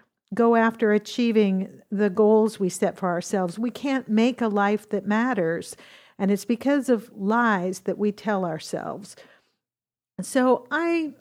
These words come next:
spent some time thinking about this and, and, you know, I mean, from a very personal perspective, the lies I tell myself.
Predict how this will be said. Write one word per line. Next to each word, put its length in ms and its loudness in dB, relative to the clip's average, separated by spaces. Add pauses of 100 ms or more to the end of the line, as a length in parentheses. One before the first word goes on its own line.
spent 300 -4
some 120 -2
time 240 2
thinking 400 2
about 320 2
this 400 0
and, 400 -2
and, 380 0
you 120 -2
know, 220 4
I 80 4
mean, 160 4
from 220 0
a 40 0
very 240 4
personal 840 -2 (140)
perspective, 760 0 (480)
the 200 2
lies 340 6
I 140 4
tell 240 0
myself. 800 -2